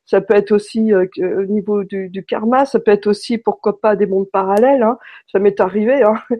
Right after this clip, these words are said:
Euh, les, bon, euh, nos petits copains de l'espace <laughs> aussi. Voilà, tout ça. Et, euh, les élémentaux également. Bon, bon. Euh, et après, en fait, comme on est quand même dense, même si on est que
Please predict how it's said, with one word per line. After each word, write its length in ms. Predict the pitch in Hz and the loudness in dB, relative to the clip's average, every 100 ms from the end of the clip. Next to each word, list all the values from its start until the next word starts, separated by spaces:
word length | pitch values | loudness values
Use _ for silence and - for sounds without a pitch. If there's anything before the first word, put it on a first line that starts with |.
| 226 - - | -8 -6 4
Euh, 120 | 196 | 4
les, 220 | 190 202 | 4 -2
bon, 440 | 190 180 202 226 202 | -2 -4 2 4 2
euh, 140 | 185 | 0
nos 180 | 190 202 | 0 0
petits 180 | 196 202 | -2 -10
copains 240 | 185 185 | -10 -6
de 60 | 202 | -6
l'espace 340 | 277 - - | -6 -6 -8
<laughs> 40 | - | -6
aussi. 260 | - - 381 403 466 - - - - - 571 571 | -12 4 6 6 2 -6 -14 -8 -8 -8 -18 -12
Voilà, 240 | 180 214 269 | -6 -6 -6
tout 140 | 233 | -10
ça. 200 | 220 311 370 - - | -12 -12 -14 -20 -4
Et, 220 | 208 220 | 2 4
euh, 240 | 208 208 | 4 2
les 200 | 208 220 226 | 0 -4 -8
élémentaux 460 | 220 226 233 269 | -4 -4 -4 -8
également. 440 | 254 269 277 392 359 | -6 -6 -4 -6 -8
Bon, 200 | 240 208 | -12 -10
bon. 260 | 208 294 - - - | -6 -8 -8 -20 -4
Euh, 500 | 208 208 208 208 208 - | 0 0 -2 -4 -8 -4
et 120 | - | 2
après, 380 | 247 254 - 370 | 2 0 -4 0
en 100 | 349 | 0
fait, 180 | - 392 | 0 -4
comme 160 | 302 269 | -2 -2
on 100 | 262 | -2
est 140 | 240 _ _ _ - - | -6 _ _ _ -20 -2
quand 160 | 285 | 0
même 260 | 285 302 208 151 | 2 2 0 0
dense, 460 | 262 359 349 - - | 0 0 -6 -10 -4
même 200 | 226 226 | -4 -4
si 120 | 233 | -6
on 120 | 226 208 | -6 -4
est 180 | 196 _ _ _ | -6 _ _ _
que 100 | _ | _